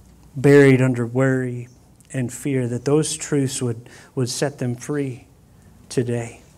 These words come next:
to joy and peace and contentment in your perfect plan. That though we may not always understand what you're doing, we can know you and, and trust you,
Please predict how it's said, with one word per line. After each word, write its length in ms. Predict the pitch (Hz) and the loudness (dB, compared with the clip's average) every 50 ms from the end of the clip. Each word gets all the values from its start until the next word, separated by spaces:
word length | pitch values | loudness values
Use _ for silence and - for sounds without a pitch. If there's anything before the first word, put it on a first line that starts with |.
| - - - - - - - - | -20 -20 -20 -20 -20 -20 -10 -6
to 160 | - - 131 | -2 -2 -2
joy 640 | 117 113 117 127 143 143 139 135 135 127 120 117 117 | -2 -2 2 4 4 6 6 4 2 0 -2 -6 -8
and 180 | 120 120 117 - | -10 -12 -12 -12
peace 600 | - - - 139 127 120 - - - - - - _ - - - _ - - - - - - - - - - - | -12 -10 -8 -8 -8 -8 -12 -16 -18 -18 -20 -20 _ -20 -20 -20 _ -20 -18 -18 -18 -20 -20 -20 -20 -18 -8 -4
and 180 | 131 123 - | -4 -2 0
contentment 640 | - 139 127 127 - - 143 131 131 135 127 120 - - | 0 0 0 0 0 0 0 0 -2 -6 -10 -10 -10 -6
in 160 | - 131 131 131 | -4 -2 -2 -2
your 100 | 123 120 | -2 -4
perfect 500 | 123 - 139 127 127 - 123 113 - - | -6 -6 -6 -6 -6 -6 -10 -10 -10 -10
plan. 320 | - 135 123 123 117 - - - - - - - - - - - - - - - - - - - - - - - - - | -10 -8 -8 -8 -8 -12 -16 -20 -20 -20 -20 -20 -20 -20 -20 -20 -20 -20 -20 -20 -20 -20 -20 -20 -20 -20 -20 -20 -8 -4
That 120 | - 127 - | -4 0 4
though 220 | 151 151 151 147 | 6 8 10 10
we 100 | 156 156 | 10 10
may 180 | 156 160 165 165 | 10 10 10 10
not 200 | 165 165 160 160 | 8 8 6 6
always 280 | 165 165 160 156 143 | 6 6 4 4 2
understand 480 | 160 160 160 151 151 - 165 156 151 147 | 2 0 0 0 -2 -4 -4 -4 -2 0
what 220 | 151 160 156 - | -2 -2 -2 -4
you're 80 | 151 139 | -4 -4
doing, 320 | 131 143 147 143 139 127 | -2 0 0 0 0 0
we 100 | 131 151 | 0 -2
can 300 | 147 - 151 135 127 127 - - - - - - | -2 -2 -4 -4 -4 -6 -10 -18 -20 -18 -8 -2
know 240 | 147 156 156 156 | 2 4 6 4
you 420 | 147 143 147 160 156 151 135 123 127 | 4 4 2 2 2 2 2 0 -4
and, 200 | 127 120 117 - - - - | -6 -8 -10 -12 -16 -12 -8
and 160 | 151 135 135 | -8 -6 -6
trust 500 | - - - 165 147 135 - - - - | -6 -6 -4 -4 -4 -6 -8 -10 -10 -10
you, 220 | 139 127 131 127 | -10 -12 -12 -16